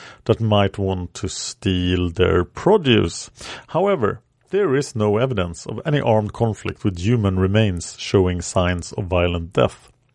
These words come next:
This would explain the substantial growth in population over the years, with plenty of food to keep the inhabitants happy and no wars. The most significant find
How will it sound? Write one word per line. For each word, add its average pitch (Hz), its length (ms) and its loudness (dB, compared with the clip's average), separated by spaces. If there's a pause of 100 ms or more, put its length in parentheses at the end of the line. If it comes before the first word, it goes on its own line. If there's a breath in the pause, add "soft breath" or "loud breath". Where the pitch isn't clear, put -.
(840 loud breath)
This 156 180 0
would 156 120 4
explain 127 380 2
the 113 100 4
substantial 120 560 0
growth 98 280 2
in 95 120 -4
population 113 500 0
over 90 140 -2
the 87 80 0
years, 90 240 -2
with - 160 -8
plenty 147 240 2
of - 80 -2
food 139 340 2 (480 loud breath)
to 131 100 -2
keep 107 300 2
the 107 80 0
inhabitants 90 560 0
happy 95 480 0
and 98 300 2
no 85 160 0
wars. 90 760 0 (600)
The 117 80 2
most 143 200 4
significant 113 440 0
find 90 340 -4